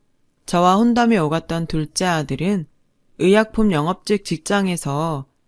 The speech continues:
해고 위기에 놓여 있어요. 의사들에게 껄떡대고 다닌 탓에 영업 실적이 제로가 되어버렸거든요. 아주 속 시원한 일들의 연속이었죠.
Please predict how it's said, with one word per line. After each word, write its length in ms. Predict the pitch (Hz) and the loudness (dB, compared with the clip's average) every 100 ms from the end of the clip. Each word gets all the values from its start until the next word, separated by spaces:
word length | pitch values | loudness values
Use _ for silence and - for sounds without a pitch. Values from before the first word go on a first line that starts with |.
| _ | _
해고 320 | - 294 285 | -2 0 2
위기에 420 | 285 170 151 170 170 | 2 0 -2 -4 -2
놓여 300 | 147 147 175 | -2 -2 -2
있어요. 560 | 170 - 165 123 104 - _ _ _ _ _ _ _ | -6 -8 -8 -8 -12 -18 _ _ _ _ _ _ _
의사들에게 800 | - 175 175 208 190 175 165 147 147 | 0 2 2 0 0 -2 -2 -2 -2
껄떡대고 640 | - 233 247 - 208 196 | -2 -2 -4 -4 -4 -4
다닌 340 | 185 147 147 | -4 -4 -4
탓에 580 | 160 175 151 156 208 160 - _ _ _ - | -6 -6 -6 -4 -4 -6 -12 _ _ _ 2
영업 340 | 180 190 214 | 4 4 2
실적이 560 | - 262 254 247 202 165 | 2 0 2 2 2 0
제로가 420 | - 175 214 226 | 0 2 4 4
되어버렸거든요. 1040 | 196 165 180 185 185 175 170 139 - - - _ _ _ _ _ | 2 0 0 -2 -4 -6 -4 -6 -8 -14 -18 _ _ _ _ _
아주 360 | - 156 165 170 | 0 0 2 -2
속 220 | - - | -2 -2
시원한 580 | - - 285 285 269 262 | -2 0 4 4 4 4
일들의 420 | 170 147 175 175 | 2 0 0 0
연속이었죠. 840 | 170 143 151 202 196 170 - 127 | 0 -2 -4 -2 -4 -4 -8 -10